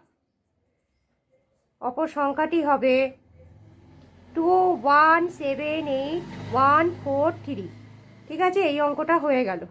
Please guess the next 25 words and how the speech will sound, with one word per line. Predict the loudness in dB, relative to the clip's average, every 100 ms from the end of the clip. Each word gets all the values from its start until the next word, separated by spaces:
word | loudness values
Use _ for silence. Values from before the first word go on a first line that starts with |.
| -20 _ _ _ _ _ -8
বারোর | -2 0 0 -2
অঙ্কটা। | -8 -16 -20 _ _ _ _ -6
এবার | -4 0
তেরোর | 2 2 2
অঙ্কে | 0 -2 -4
কি | 0
বলছে? | 0 0 -2 -4 -12 _
বকুলতলার | -6 -2 0 0 2 2 0
একটি | -2 -8 -14 -8
কারখানায় | -8 -8 -8 -6 -4 -6 -8 _ -10
গত | -8 -6 -2
বছর | -2 0 0 0 -2 _ _ _ _
সেভেন | -6 -2 -2 0
ফাইভ | 0 0 -4
টু | -6 -4 -2
ওয়ান | 0 0 -2
টু | -4 -4 -4
জিরো | -4 -6 -4
জিরো, | -2 -2 -4 -10 _ _ _ _ _ -12
হ্যাঁ, | -10 -8 -10 -12 _ _ _ _ -8
এই | -4 -4
সং-, | -2 -6 -6 -6
টাকা | -6 -4 -4 -4 -12 -12
আয় | -6 -2
হয়েছিল | 0 -2 -4